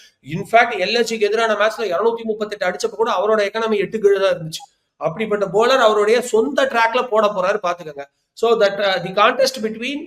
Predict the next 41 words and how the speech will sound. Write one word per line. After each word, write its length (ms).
Varun 320
Chakravarti 540
and 300
our, 280
uh, 220
so 220
called 360
the 100
spin 240
player 280
of 100
the 80
Dubey 300
of 100
the 100
Dubey 340
அவர் 220
இருந்தாருன்னா 540
அது 160
வந்து 260
அது, 200
அது, 200
அதுலயே 320
தெரிஞ்சிடும் 440
தூபே 260
யாரு 220
அப்படின்னு 300
சொல்லிட்டு. 240
So 120
I, 160
I 160
give 300
கே 180
கே 140
ஆர் 160
a 40
very 220
big 220
hand. 260
If 140
Chennai 380